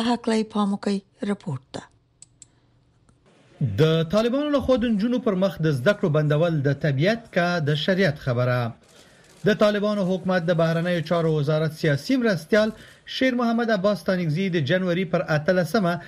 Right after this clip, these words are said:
Speaker 2: د ایکس په ټولنیزې پاڼې په خوست ولایت کې د یوې دیني مدرسې فارغانو ته د خپلې وینا هغه برخه خپره کړې چې پکې د میرمنو او نجونو پر زده کړو بندیز ته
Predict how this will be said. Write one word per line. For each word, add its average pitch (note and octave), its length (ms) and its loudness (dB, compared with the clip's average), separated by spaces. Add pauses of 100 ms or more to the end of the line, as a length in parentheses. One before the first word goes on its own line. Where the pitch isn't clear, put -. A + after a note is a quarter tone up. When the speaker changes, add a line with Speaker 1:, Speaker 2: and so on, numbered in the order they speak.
(260)
Speaker 2:
د A#3 160 4
ایکس C4 220 -4
په C4 120 0
ټولنیزې A#3+ 480 -2
پاڼې A#3 380 0
په F#3 160 2
خوست A#3 360 -2
ولایت D#3+ 380 0
کې G#3 140 -2 (340)
د - 20 -2 (120)
یوې A3+ 240 0
دیني B3+ 260 0
مدرسې G#3+ 460 -2
فارغانو F#3 500 0
ته F#3 120 -2
د D3 100 -2
خپلې A#3 260 0
وینا D#3+ 260 0 (120)
هغه B3+ 260 0
برخه G#3+ 260 -2
خپره A3 300 0
کړې A#3 180 2 (380)
چې C#4 80 4 (100)
پکې A#3+ 400 0
د G#3+ 140 0
میرمنو G3+ 400 0 (100)
او - 20 2 (120)
نجونو A#3 420 0
پر C#3 160 2
زده E3+ 160 2
کړو E3+ 280 0
بندیز D3+ 380 0 (100)
ته B3 280 -2